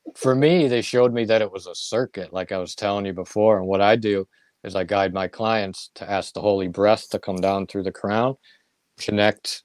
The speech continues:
to that Christ that's within them, expand, and then I ask God or source to surround them. And now we're creating a field.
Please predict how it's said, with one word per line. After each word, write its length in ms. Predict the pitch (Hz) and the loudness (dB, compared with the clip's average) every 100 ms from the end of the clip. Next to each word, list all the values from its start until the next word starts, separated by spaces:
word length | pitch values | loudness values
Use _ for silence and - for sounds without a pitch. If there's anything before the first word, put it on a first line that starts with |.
| - | -6
to 140 | 107 | -2
that 360 | 95 95 87 - | 2 0 0 -8
Christ 420 | - 95 95 - | -4 0 0 0
that's 240 | 101 90 - | -2 -2 -4
within 300 | 87 98 98 | -4 -2 0
them, 300 | 101 104 110 - | -2 -4 -8 -12
expand, 840 | - - - 127 135 110 92 95 101 _ - _ _ - | -8 -6 -2 2 4 2 0 -4 -8 _ -20 _ _ -6
and 180 | 98 | -2
then 120 | 98 95 | 0 0
I 140 | 92 | -2
ask 320 | 90 90 - | -2 -4 -6
God 280 | - 92 92 | -2 0 2
or 80 | 90 | -2
source 380 | - 90 87 - | -4 -6 -6 -8
to 120 | - | -14
surround 520 | - 87 85 101 95 | -12 -8 -2 0 -2
them. 140 | 82 80 | -4 -8
And 100 | 82 | -2
now 160 | 92 110 | 4 6
we're 120 | 95 | 6
creating 440 | - 95 92 85 | 2 0 0 -2
a 40 | 78 _ | -12 _
field. 440 | - 101 87 76 | 0 2 2 -2